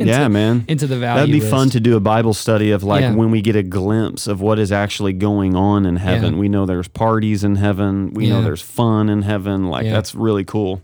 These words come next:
Speaker 2: Let me tell you the values, our
Speaker 1: Yeah.
Speaker 2: list of values for the, uh, our family mission statement, vision statement, "In this family or in this home as it is in heaven." And these are the values that we sort of unpacked over the course of, like, three weeks.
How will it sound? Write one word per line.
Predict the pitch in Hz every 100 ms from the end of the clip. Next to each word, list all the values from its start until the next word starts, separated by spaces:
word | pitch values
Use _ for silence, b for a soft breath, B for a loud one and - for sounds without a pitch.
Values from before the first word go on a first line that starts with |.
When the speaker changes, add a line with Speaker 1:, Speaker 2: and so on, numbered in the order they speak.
| _
Speaker 2:
Let | 156
me |
tell | 170 165
you | 147
the | 127
values, | 117 120 117 101
our | 110
Speaker 1:
Yeah. | 110
Speaker 2:
list | 131 87
of | 104
values | 104 110 104 95
for | - 107
the, | 104 101 -
uh, | 104
our | 110
family | 107 139 147 127
mission | 131 120 120
statement, | - 104 95 101 110
vision | 110 104
statement, | - 110 - 113
"In |
this | 113 -
family | 110 104 104 98
or | 110
in | 104
this | 101
home | 110 98
as | 95
it | 98
is | 98
in | 90
heaven." | 98 95 95 B B B
And | 147
these | 143
are |
the | 143
values | 113 117 117 107 98
that | 127
we | 110
sort | - 110
of | 107
unpacked | 104 104 104 -
over | 95
the | 98
course | - 101 -
of, | 104
like, | 90
three | - 107 98
weeks. | 90 87 -